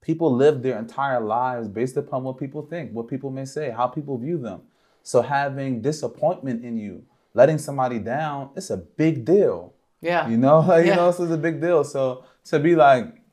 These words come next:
Speaker 1: "I've earned a right to be unapologetically who I am," that's major.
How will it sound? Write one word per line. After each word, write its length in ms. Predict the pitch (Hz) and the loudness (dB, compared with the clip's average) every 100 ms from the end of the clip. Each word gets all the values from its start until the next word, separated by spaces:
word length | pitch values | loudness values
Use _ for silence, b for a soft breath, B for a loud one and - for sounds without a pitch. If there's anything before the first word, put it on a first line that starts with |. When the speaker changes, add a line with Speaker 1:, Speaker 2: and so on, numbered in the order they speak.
| _ | _
Speaker 1:
"I've 180 | 131 123 | 2 4
earned 200 | 135 143 | 0 -2
a 60 | 123 | 0
right 240 | 131 135 | 0 -2
to 100 | 135 | -4
be 120 | 131 135 | -4 -4
unapologetically 800 | 127 127 131 120 113 123 127 | -4 -2 -2 0 -4 -6 -6
who 100 | 127 | -6
I 140 | 117 104 | -6 -6
am," 260 | 135 143 | -6 -4
that's 220 | 117 151 107 | -4 -4 -8
major. 580 | 104 185 156 104 90 | -8 -6 -4 -8 -12